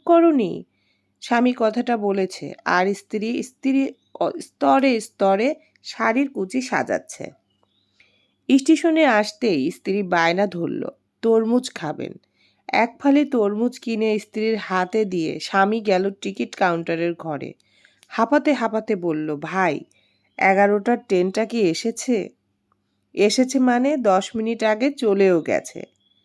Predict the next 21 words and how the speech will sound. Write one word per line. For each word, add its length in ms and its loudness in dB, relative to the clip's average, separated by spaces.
স্বামী 320 2
মুখ 340 4
ভার 300 -2
করে 320 0
ফিরল। 460 -4
স্ত্রী 300 2
হাসি 500 0
হাসি 380 -2
মুখ 280 -2
করে 220 -2
বলল, 460 -4
"তরমুজটা 540 4
ভীষণ 680 4
মিষ্টি, 540 -2
খাবে? 520 2
আসো, 400 -2
খাইয়ে 540 0
দিই।" 220 -6
"ট্রেন 240 2
কখন 360 0
আসবে?" 520 -2